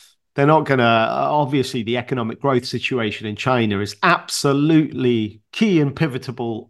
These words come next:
pivots-, pivotal to Xi Jinping's whole strategy. You know, he cannot let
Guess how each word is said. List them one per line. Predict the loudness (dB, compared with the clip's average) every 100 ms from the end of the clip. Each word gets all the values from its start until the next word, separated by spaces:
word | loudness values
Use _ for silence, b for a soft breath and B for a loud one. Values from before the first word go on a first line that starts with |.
| 4
pivots-, | 6 6 0 -8 b b 2
pivotal | 4 4 2 2 2
to | 0 0 -2 B B B
Xi | 2 4
Jinping's | 6 4 2 0 -2 -2 -4 -8 -12 -18 _ _ _ _ -4
whole | 4 6 4
strategy. | 2 0 0 -8 -10 -10
You | -4 0
know, |
he | 2 0
cannot | -2 0 4 8 8 6 0
let | -6 -6 -6 -10 -14